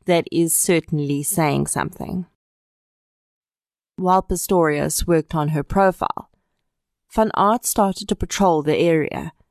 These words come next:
in the early hours of the morning in an unmarked vehicle, hoping that his killer would be out stalking his next victim and he could apprehend him. Pistorius had told him in no uncertain terms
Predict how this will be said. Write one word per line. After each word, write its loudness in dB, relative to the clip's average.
in 4
the 4
early 4
hours 0
of -6
the 2
morning 0
in 4
an 2
unmarked 2
vehicle, -2
hoping 0
that 2
his 0
killer -2
would 2
be -2
out 0
stalking 0
his 0
next -2
victim -4
and 4
he 4
could -2
apprehend 0
him. -8
Pistorius 4
had 0
told 2
him 2
in 4
no 4
uncertain 0
terms -2